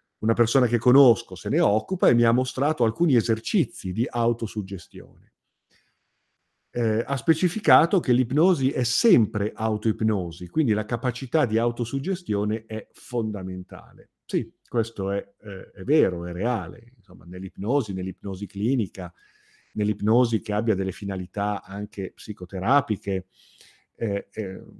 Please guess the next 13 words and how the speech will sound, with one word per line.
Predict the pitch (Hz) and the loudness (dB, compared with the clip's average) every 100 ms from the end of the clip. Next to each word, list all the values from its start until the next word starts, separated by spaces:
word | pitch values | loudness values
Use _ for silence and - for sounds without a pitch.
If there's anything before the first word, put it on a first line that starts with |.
| - | -20
si | - - | -8 -4
tratta | 147 110 107 - | 2 4 4 2
sempre | - 110 107 107 | 0 2 2 2
di | 107 | 2
autoipnosi, | 101 - 110 185 117 92 | 2 2 2 6 6 4
cioè | - 113 90 | -2 0 0
di | 104 | 2
mettere | 131 120 - 98 | 4 2 0 -6
il | 95 | -4
soggetto | 117 107 123 120 - 120 | -4 0 4 4 2 0
nelle | 104 101 | 2 0
migliori | 104 110 135 139 117 | 2 4 6 4 2
condizioni | 131 127 135 - 110 92 92 131 | 0 2 0 -2 -2 0 -2 -2